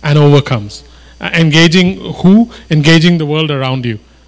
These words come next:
Not engaging angels or engaging the Holy Spirit, 'cause that happens anyways if you're a people called apart by God. But engaging the world around you. And then prevailing means contending, meaning there are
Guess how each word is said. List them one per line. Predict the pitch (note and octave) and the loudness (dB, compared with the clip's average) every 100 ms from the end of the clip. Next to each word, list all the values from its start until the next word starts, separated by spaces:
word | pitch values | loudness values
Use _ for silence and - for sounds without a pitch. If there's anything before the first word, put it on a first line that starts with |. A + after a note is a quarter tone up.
| _ | _
Not | F3+ | -4
engaging | F#3+ D#3+ D#3 D#3+ D#3 D3+ | -4 -2 -2 -2 -2 -4
angels | D3 D3+ D3 C#3+ | -4 -4 -6 -6
or | C3+ | -6
engaging | C3 C3 C#3 C#3+ | -6 -6 -6 -6
the | C#3 | -8
Holy | C#3 C#3 | -6 -6
Spirit, | C3 - D3 A#2+ - - _ | -6 -8 -8 -8 -12 -20 _
'cause | D3+ | -6
that | C#3 E3 | -2 -2
happens | D#3+ E3 F3 | -2 -4 -4
anyways | F3+ A3 F3+ C#3 B2 | -2 -2 -2 -2 -4
if | B2 | -8
you're | D3 C3+ | -6 -4
a | C3+ B2 - _ _ _ - | -4 -6 -12 _ _ _ -8
people | D3+ D3 | -6 -6
called | - C3+ C3 | -6 -4 -4
apart | B2 B2+ A#2 | -6 -8 -6
by | A#2+ | -10
God. | - A2+ - - - _ _ | -8 -12 -14 -20 -20 _ _
But | C#3+ E3 | -4 -2
engaging | D3+ C#3+ E3 F3 F3+ F3 | -2 -2 -2 -2 -2 -4
the | |
world | D3+ D3 D3 | -2 -2 -2
around | C3+ B2+ B2 | -4 -6 -8
you. | A2+ G#2+ _ _ _ _ _ _ _ _ - | -10 -14 _ _ _ _ _ _ _ _ -12
And | D3 | -4
then | E3+ F3 - | -4 -4 -8
prevailing | E3+ D#3 F3+ F#3+ G#3 G#3+ - | -6 -2 -2 0 -4 -8 -14
means | D#3+ D#3 F3 D#3 - | -12 -6 -6 -6 -8
contending, | - D#3 - E3 E3+ C#3+ | -6 -6 -4 -4 -4 -6
meaning | C3+ E3 F#3 | -4 -4 -4
there | E3+ F3+ | -2 -2
are | F#3+ | -2